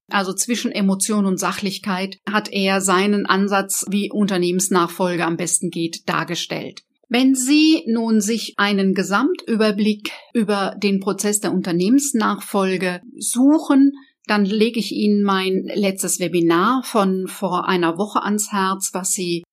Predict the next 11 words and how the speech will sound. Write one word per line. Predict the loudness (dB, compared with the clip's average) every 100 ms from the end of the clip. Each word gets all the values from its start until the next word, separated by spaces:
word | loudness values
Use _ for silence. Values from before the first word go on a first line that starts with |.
| _
in | 0 2
meiner | 2 2
Mediathek | 2 0 -4 -6 -2 -2 -2
finden. | 0 2 2 2 -2 -2 -10 _ _
Den | 0 2
Link | 4 6 4 0
finden | -6 -2 0 0 0 0
Sie | 0 -2 -2
in |
den | -2 -2
Shownotes. | -4 -2 2 4 4 2 -2 -4